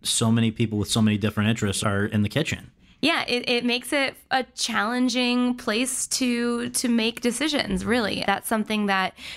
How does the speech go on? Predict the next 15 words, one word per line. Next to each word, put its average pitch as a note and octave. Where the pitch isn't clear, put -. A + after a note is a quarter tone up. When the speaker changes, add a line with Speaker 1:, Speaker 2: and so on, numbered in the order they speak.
Speaker 2:
is G#3+
regularly G3+
brought F3
up F3
when F3
you F3
talk E3+
to F3+
folks F3
in F3+
Hollywood F3
about F3
working F#3
with F#3
Hulu, F3